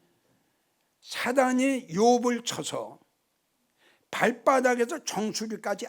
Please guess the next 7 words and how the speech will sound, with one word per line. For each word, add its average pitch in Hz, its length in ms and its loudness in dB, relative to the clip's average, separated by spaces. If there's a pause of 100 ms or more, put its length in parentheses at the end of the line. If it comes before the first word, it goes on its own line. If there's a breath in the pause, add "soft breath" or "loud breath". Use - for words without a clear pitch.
악창이 - 580 -2
나게 - 280 -8
했어요. - 260 -20 (1900)
우리 247 160 -2
한번 247 200 -2
생각해 262 420 -6
봅시다. - 500 -16